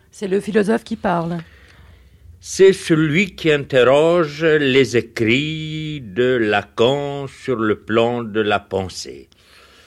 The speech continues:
Speaker 2: Je me demande si je peux souscrire totalement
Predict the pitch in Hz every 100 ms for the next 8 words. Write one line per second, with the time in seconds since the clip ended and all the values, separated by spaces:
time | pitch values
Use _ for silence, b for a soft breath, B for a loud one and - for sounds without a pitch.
0 | b b b b b b b - 113 147
1 | 143 139 147 175 202 196 - - 160 160
2 | 127 139 139 127 - 131 131 131 123 117
3 | - 110 - - - 113 113 107 92 90
4 | - 95 - 98 98 98 110 139 165